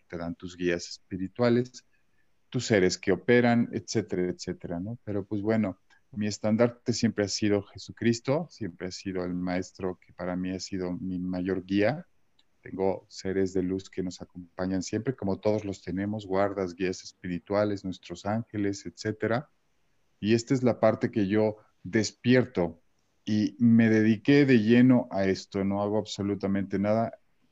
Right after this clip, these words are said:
que no sea esto. Estudié psicología de alguna manera para poder integrarlo a mi vida, en la cuestión de las creencias de las personas, ¿no?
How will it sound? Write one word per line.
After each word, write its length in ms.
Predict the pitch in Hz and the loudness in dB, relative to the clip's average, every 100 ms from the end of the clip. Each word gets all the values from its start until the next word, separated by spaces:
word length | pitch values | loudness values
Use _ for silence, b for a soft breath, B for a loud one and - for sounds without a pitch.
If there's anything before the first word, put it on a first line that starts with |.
| _ | _
que 120 | 95 | -4
no 120 | 95 | -4
sea 240 | 95 92 | 0 0
esto. 440 | 85 87 - 85 - - | 0 -2 -12 -16 -16 -20
Estudié 760 | - - 98 101 104 101 - _ _ _ _ _ _ _ | -20 -8 0 4 4 2 -2 _ _ _ _ _ _ _
psicología 720 | - - 117 110 - 143 143 | -8 2 2 2 4 4 6
de 100 | 120 | 4
alguna 280 | 95 110 110 | 2 0 2
manera 340 | 104 104 107 | 2 2 2
para 220 | 104 95 | 2 0
poder 340 | 95 95 101 - _ _ _ - | 0 0 -2 -4 _ _ _ -8
integrarlo 640 | 101 101 98 101 101 104 | -4 0 2 4 4 2
a 60 | 98 | 2
mi 160 | 101 | 2
vida, 400 | 101 110 110 - _ _ _ _ _ _ | 0 2 0 -4 _ _ _ _ _ _
en 440 | 90 87 87 87 | -6 -2 -2 -2
la 100 | 90 | -4
cuestión 340 | 90 101 - 104 | -4 -6 -2 0
de 100 | 104 | 0
las 180 | 92 - | 0 -2
creencias 500 | 95 92 95 104 92 | 0 0 0 -4 -2
de 100 | 90 | -2
las 160 | 85 | -4
personas, 680 | - 98 90 110 101 123 - _ _ _ | -6 -8 -6 -6 -4 -6 -10 _ _ _
¿no? 280 | 90 104 | -10 -10